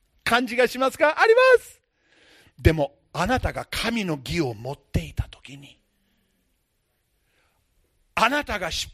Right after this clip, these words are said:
敗してたとしても、欠点があったとしても、悪魔は責めてくるでしょ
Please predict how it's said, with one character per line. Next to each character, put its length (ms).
敗 200
し 80
て 100
た 160
と 120
し 100
て 100
も、 160
欠 180
点 280
が 200
あ 40
っ 120
た 140
と 100
し 80
て 120
も、 180
悪 300
魔 140
は 120
責 180
め 120
て 100
く 120
る 100
で 100
し 140
ょ 240